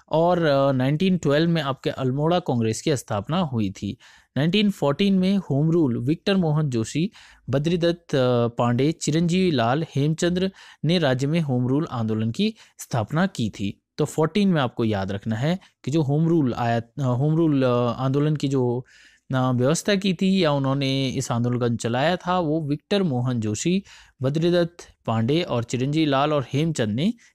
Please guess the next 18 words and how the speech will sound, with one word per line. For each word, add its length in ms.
किया 220
था। 260
नाइनटीन 400
सिक्सटी 420
में 180
गांधी 280
जी 140
दी-, 320
अ, 260
गांधी 320
जी 120
जो 180
थे 180
वो 160
देहरादून 500
की 160
यात्रा 260
पर 240